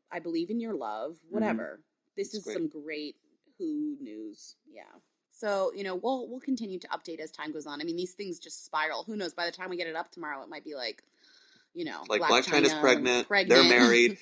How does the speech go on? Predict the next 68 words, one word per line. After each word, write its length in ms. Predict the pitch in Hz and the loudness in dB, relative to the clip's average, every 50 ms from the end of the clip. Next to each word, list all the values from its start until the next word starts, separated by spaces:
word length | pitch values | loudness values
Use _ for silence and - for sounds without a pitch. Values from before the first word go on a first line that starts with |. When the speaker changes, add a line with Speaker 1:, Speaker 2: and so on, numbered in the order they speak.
| - | -16
Speaker 1:
<laughs> 120 | _ _ - | _ _ 8
Speaker 2:
They 100 | 135 139 | 8 12
got 160 | 147 147 - 127 | 12 12 12 12
married 240 | 127 127 131 127 120 | 10 12 12 12 12
in 160 | 110 107 98 | 10 6 2
Vegas 420 | 92 - 104 104 104 117 113 - 131 | 0 2 4 4 6 4 4 2 2
on 80 | 120 | 2
the 80 | 113 107 | 4 4
way 100 | 110 110 | 4 4
home. 360 | 101 - 107 101 104 110 110 | 2 2 0 2 2 2 2
Like, 160 | 113 104 - - | 0 -2 -4 -4
can 120 | - 120 | -2 0
you 120 | 117 110 | 2 2
imagine 340 | 104 101 92 95 101 - 101 - | 2 2 0 0 0 0 0 -2
Speaker 1:
<gasps> 80 | - 98 | -2 0
Speaker 2:
that? 340 | 104 107 107 107 104 - _ _ _ _ _ _ _ _ | 0 2 2 2 0 -2 _ _ _ _ _ _ _ _
Speaker 1:
Do 80 | - 226 | -2 0
you 80 | 262 220 | 0 0
drive 280 | - 190 175 190 202 | 2 2 0 0 2
through 160 | - 302 269 196 | 2 2 2 2
Vegas 280 | 175 165 165 180 - | 0 -4 -4 -6 -8
on 100 | 185 175 | -8 -6
your 120 | 175 165 156 | -6 -6 -6
way 120 | 156 151 | -6 -8
back 200 | - 143 131 127 | -6 -4 0 4
Speaker 2:
You 80 | 139 139 | 4 4
Speaker 1:
to 40 | - | 4
Speaker 2:
could, 80 | 147 147 139 - | 4 2 6 6
Speaker 1:
Las 20 | |
Speaker 2:
I 40 | 139 | 8
mean, 200 | 143 143 135 127 | 8 8 8 8
you 100 | 131 135 | 8 8
Speaker 1:
Vegas? 240 | 131 123 - - - | 8 8 6 2 0
Speaker 2:
don't, 60 | - | 0
it's, 200 | 117 117 - 110 - - | 0 0 0 -4 -8 -4
you 140 | 117 117 120 | -4 -2 -2
have 120 | 120 - | -2 -6
to 60 | - - | -8 -2
go 160 | - 95 85 | 0 0 0
out 80 | 80 | 0
of 60 | - - | -4 -4
the 80 | 85 | 0
way, 200 | 95 117 151 160 123 | 2 4 4 4 4
but, 200 | - - - 98 | 2 0 -2 0
like, 180 | 98 95 - - - 92 | -4 -4 -4 -8 -12 -4
why 160 | 95 104 104 | 0 2 4
not 180 | 104 101 98 - | 4 2 0 -2
go 160 | - - 92 | 0 0 0
out 100 | 92 87 | 0 -2
of 60 | 92 | -2
the 80 | 87 92 | -2 0
way? 300 | 110 143 151 113 - - _ _ _ _ _ _ _ _ _ _ _ - - | 2 2 0 0 -2 -8 _ _ _ _ _ _ _ _ _ _ _ -14 -14
Speaker 1:
<laughs> 580 | _ _ _ _ - - - _ _ _ - | _ _ _ _ -10 -10 -10 _ _ _ -2
You 80 | - - - | -2 -2 -2
have 180 | 302 - _ _ | -4 -8 _ _
to 100 | - - | -6 -6
go 140 | - - - | -2 -2 -4
out 140 | - _ - | -4 _ -10
of 80 | - - | -8 -8
the 100 | - - _ - | -8 -8 _ -6
way, 60 | - - _ _ | -6 -6 _ _
but 100 | - - _ _ | -6 -6 _ _
why 100 | - 220 _ - 233 _ | -18 -18 _ -14 -16 _
not? 100 | _ - _ _ - _ - - 285 - - - - | _ -20 _ _ -20 _ -6 -2 0 0 -2 0 6
He's 200 | 294 285 - - | 6 6 6 6
like, 220 | 175 160 - - - 381 427 392 - _ _ _ _ - | 0 -4 -6 -4 -4 -4 -4 -4 -6 _ _ _ _ -8
"Pit 160 | 294 - - | -8 -4 -4
stop. 340 | - - 196 170 147 107 - | -4 -2 0 0 0 0 -2